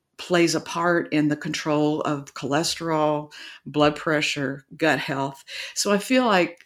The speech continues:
a lot of people, um, don't even realize, you know, it's like so many people have diabetes and what's the big deal? So it is a huge, big deal. And, uh, just wanna talk about that a little bit today, just to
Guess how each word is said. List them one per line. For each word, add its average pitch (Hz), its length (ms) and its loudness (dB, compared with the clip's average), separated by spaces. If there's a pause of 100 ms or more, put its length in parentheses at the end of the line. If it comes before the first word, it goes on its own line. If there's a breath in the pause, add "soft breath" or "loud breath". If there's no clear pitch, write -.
a 156 80 0
lot 160 220 4
of 170 80 -4
people, 143 560 0 (120)
um, 131 360 -2
don't 185 180 4
even 143 240 2
realize, 147 480 2
you 160 60 -4
know, 156 60 4
it's 147 120 0
like 147 220 -4
so 196 200 -2
many 180 140 4
people 165 260 -2
have 147 200 0
diabetes 151 580 0
and 139 140 0
what's 151 240 0
the 147 60 -8
big 139 280 -4
deal? - 420 -2 (560 loud breath)
So 151 600 0 (100)
it 185 140 4
is 208 180 6
a 170 60 0
huge, 156 460 -2
big 139 240 2
deal. 135 400 0 (420 loud breath)
And, 147 360 6
uh, 139 260 0
just - 180 -4
wanna 175 140 0
talk 151 260 -2
about 135 240 -4
that 135 160 2
a 139 40 0
little 139 220 2
bit 135 160 -2
today, 180 240 0
just 262 240 0
to 339 160 2